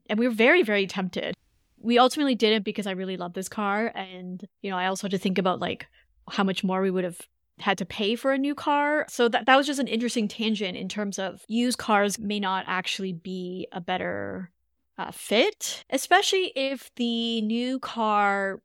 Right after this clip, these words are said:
like you said, for your specific example, like, a two thousand dollar difference, you could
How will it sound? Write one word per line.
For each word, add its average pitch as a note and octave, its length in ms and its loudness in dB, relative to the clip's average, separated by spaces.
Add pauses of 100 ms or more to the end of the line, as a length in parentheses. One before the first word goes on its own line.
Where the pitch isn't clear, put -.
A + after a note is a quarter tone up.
like A3 160 -6
you A3 80 -4
said, G3 400 0
for - 140 -8
your G3+ 340 -2
specific F#3 360 -6
example, F#3 340 -6
like, F3 160 -8
a F3 40 -12
two G#3+ 200 -10
thousand G#3 380 2
dollar F#3 280 0
difference, F3+ 720 -2 (440)
you D#4+ 120 6
could A4+ 180 4